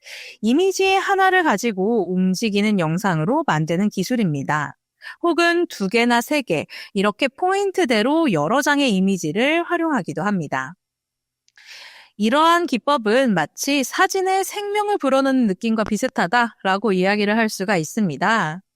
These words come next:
예를 들어서 풍경 사진을 입력하고 영상으로 만들어 달라고 하면 하늘에 있는 구름이 흘러가고 또 나무가 바람결에 따라서 흔들리는 영상을 만들 수가 있다라는 것입니다.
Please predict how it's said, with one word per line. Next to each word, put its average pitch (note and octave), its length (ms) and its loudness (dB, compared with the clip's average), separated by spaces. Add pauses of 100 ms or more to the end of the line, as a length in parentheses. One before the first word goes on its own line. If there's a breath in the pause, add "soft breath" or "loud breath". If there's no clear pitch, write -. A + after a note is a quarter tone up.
(600 loud breath)
예를 A3 240 2
들어서 A#3 680 2
풍경 F#4+ 480 0
사진을 D4+ 480 0
입력하고 A#3 800 0
영상으로 G3 540 0
만들어 F3 380 0
달라고 E3 420 0
하면 F#3+ 500 0 (400 loud breath)
하늘에 F4+ 420 2
있는 E4 400 0
구름이 A3+ 360 0
흘러가고 B3+ 800 0 (220 loud breath)
또 G#3 100 0
나무가 F3+ 500 0
바람결에 C#4 600 0
따라서 C#4 360 0
흔들리는 F4 640 0
영상을 G#3+ 640 0
만들 D#3+ 240 0
수가 - 220 -8
있다라는 F3 500 -2
것입니다. D#3 680 -2